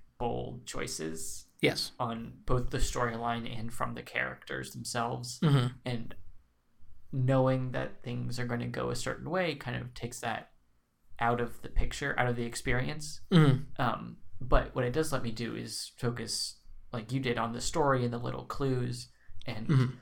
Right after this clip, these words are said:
Speaker 1: so the first time I was sitting there giddy and grinning every time somebody, you know, almost died, because that was what I wanted out of the movie.
Speaker 2: Yeah.
Speaker 1: Uh, and now I know that, you know,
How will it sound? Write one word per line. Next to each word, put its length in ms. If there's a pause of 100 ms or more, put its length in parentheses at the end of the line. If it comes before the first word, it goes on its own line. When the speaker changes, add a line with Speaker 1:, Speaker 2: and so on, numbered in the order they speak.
(180)
Speaker 1:
so 140
the 80
first 320
time 420
I 120
was 440 (380)
sitting 340
there 440 (360)
giddy 380
and 200
grinning 520 (120)
every 220
time 420
somebody, 640 (480)
you 80
know, 220 (160)
almost 360
died, 440
because 340
that 180
was 200
what 100
I 60
wanted 340
out 140
of 120
the 60
movie. 560
Speaker 2:
Yeah. 280 (120)
Speaker 1:
Uh, 320
and 180
now 460 (720)
I 100
know 720
that, 360 (640)
you 100
know, 120